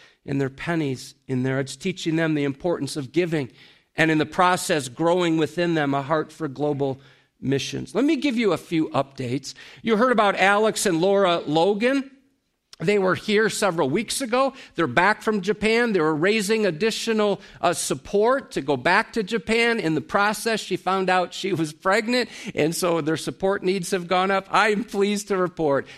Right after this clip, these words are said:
they have received one hundred percent of their support to head back to Japan. E J, E J has received a hundred percent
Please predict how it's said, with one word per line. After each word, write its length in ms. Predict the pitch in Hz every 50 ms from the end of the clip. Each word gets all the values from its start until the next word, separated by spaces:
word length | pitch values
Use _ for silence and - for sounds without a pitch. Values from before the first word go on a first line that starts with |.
| - 147
they 280 | - 131 160 196 202 196
have 180 | 185 190 165 170
received 480 | 165 - - - 175 156 156 139 131
one 440 | 135 120 135 147 165 190 208 208 180
hundred 280 | 170 190 180 165 156 -
percent 460 | 160 135 - - 151 135 131 117 - _
of 160 | - 123 110 117
their 280 | 123 120 120 117 110 - - _
support 640 | - - - 120 - - - 123 117 117 117 - -
to 80 | -
head 220 | 110 104 123 107 101
back 240 | 113 110 110 - -
to 100 | - -
Japan. 460 | 107 110 - - 117 - 104 104 - _ _ _ _ _ _ _ _ _ _ _ _ _ _ _ _ _ _ _ - - _ _
E 320 | - 220 262 277 277 214
J, 520 | - 185 170 143 143 139 - - - - _ -
E 360 | 175 180 208 240 233 240 -
J 640 | - 127 - 165 160 147 147 139 139 147 170 175 -
has 400 | - - 170 170 170 143 131 156
received 520 | 175 165 - - 180 180 180 175 156 147
a 100 | 160 151
hundred 440 | - 175 196 202 196 202 180 - -
percent 460 | 185 156 - - - 180 180 170